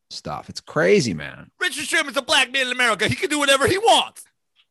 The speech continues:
Speaker 1: It, it's actually, it's pretty sad, man. I, I think, uh, have you read into this?
Speaker 2: Yeah. I didn't listen to the nine one one call. I heard it's pretty cringy.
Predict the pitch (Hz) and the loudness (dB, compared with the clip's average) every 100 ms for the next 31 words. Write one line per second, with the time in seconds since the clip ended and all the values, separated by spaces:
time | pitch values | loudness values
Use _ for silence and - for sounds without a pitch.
0 | _ _ _ _ _ _ _ _ _ _ | _ _ _ _ _ _ _ _ _ _
1 | _ _ _ _ _ _ _ _ _ _ | _ _ _ _ _ _ _ _ _ _
2 | _ _ _ _ _ _ _ _ _ _ | _ _ _ _ _ _ _ _ _ _
3 | _ _ _ _ _ _ _ _ _ - | _ _ _ _ _ _ _ _ _ 0
4 | 151 - - 147 156 143 - 139 127 117 | 0 2 0 0 2 2 2 0 0 0
5 | 123 - 123 95 - 85 85 82 80 80 | -6 -4 -4 -4 -4 -4 -4 -6 -8 -10
6 | 80 80 - 87 101 104 92 - - _ | -10 -10 -8 -4 -4 -4 -8 -10 -20 _
7 | _ _ _ _ _ _ _ _ _ _ | _ _ _ _ _ _ _ _ _ _
8 | _ - - - - - 123 120 135 127 | _ -16 -16 -12 -10 -4 -2 2 4 6
9 | 127 131 139 143 147 - - _ _ _ | 6 4 2 2 0 -2 -10 _ _ _
10 | 107 92 _ _ _ _ _ _ _ _ | -18 -18 _ _ _ _ _ _ _ _
11 | _ _ 107 117 117 107 107 95 92 92 | _ _ -14 -12 -14 -14 -16 -16 -14 -14
12 | 90 85 82 85 90 90 95 101 87 - | -12 -14 -14 -14 -10 -10 -8 -10 -10 -14
13 | 82 - 82 76 87 82 | -16 -14 -16 -14 -16 -16